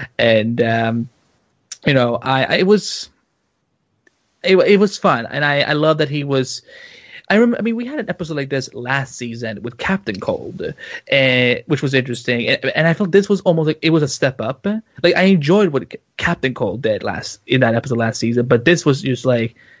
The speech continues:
this was exactly what they needed. Uh, I, although I'm disappointed that he didn't have, like, a Ra-, Ralph-sized doll ready to, you know, be, like he did on Legends, but he had, like, a Martin Stein doll, be like, you know,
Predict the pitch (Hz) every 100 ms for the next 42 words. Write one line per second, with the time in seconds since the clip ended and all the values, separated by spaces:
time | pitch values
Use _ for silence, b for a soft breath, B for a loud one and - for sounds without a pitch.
0 | b b 185 196 196 160 139 135 156 160
1 | - 190 160 143 143 131 120 110 80 135
2 | 135 B B B - 127 123 120 - 196
3 | 214 - 208 202 190 190 208 214 175 135
4 | 143 143 147 135 139 127 123 123 123 120
5 | 123 - 131 127 127 - _ - 139 127
6 | 123 - 139 117 123 123 131 B B B
7 | 135 131 127 - 135 127 117 117 117 -
8 | _ _ 165 165 151 147 - 143 143 135
9 | 131 135 131 127 131 123 120 123 120 117
10 | 110 123 139 131 131 123 127 117 131 131
11 | 120 123 123 120 120 127